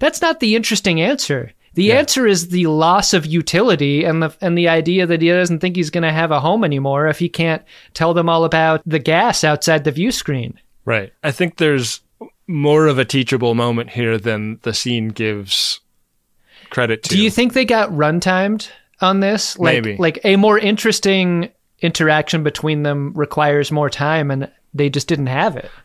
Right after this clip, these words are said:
Speaker 2: Yeah, 'cause this is, like, the last, like, two minutes of the episode that this is happening in.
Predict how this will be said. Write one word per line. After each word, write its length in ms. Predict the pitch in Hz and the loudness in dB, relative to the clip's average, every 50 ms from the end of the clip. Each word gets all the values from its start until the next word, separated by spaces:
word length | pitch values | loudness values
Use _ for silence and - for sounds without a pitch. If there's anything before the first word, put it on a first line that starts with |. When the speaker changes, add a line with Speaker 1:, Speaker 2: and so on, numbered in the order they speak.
| _ - | _ -2
Speaker 2:
Yeah, 300 | 135 135 127 104 92 90 | 0 0 0 0 -2 -6
'cause 220 | - - 139 117 | -4 -4 -4 -2
this 180 | 110 147 143 143 | -2 -2 0 0
is, 140 | 139 123 120 | 0 0 0
like, 240 | 123 117 117 107 107 | 0 0 -2 -2 -2
the 100 | 127 117 | -2 0
last, 480 | 117 117 117 113 110 - - - - - - | 0 0 0 -2 -2 -4 -8 -12 -14 -12 -10
like, 400 | 165 139 127 120 110 104 - - _ | -6 -4 -4 -4 -6 -6 -10 -14 _
two 180 | - - 143 123 | -4 -2 -2 0
minutes 340 | 110 110 110 113 104 - - | 0 0 -2 -4 -4 -6 -6
of 100 | 120 104 | -6 -6
the 120 | 104 107 | -4 -4
episode 680 | 104 107 104 - 107 101 - 120 107 101 98 98 95 95 - - - - _ _ _ _ _ _ - | -6 -6 -6 -6 -8 -8 -6 -6 -6 -4 -6 -8 -10 -12 -14 -16 -20 -20 _ _ _ _ _ _ -12
that 140 | 123 113 - | -12 -8 -6
this 180 | 117 110 98 | -6 -6 -6
is 120 | 101 98 90 | -8 -8 -8
happening 460 | 110 107 107 98 - 107 101 98 98 | -8 -8 -6 -6 -6 -6 -6 -6 -8
in. 340 | 98 95 98 101 98 92 | -8 -8 -10 -12 -14 -16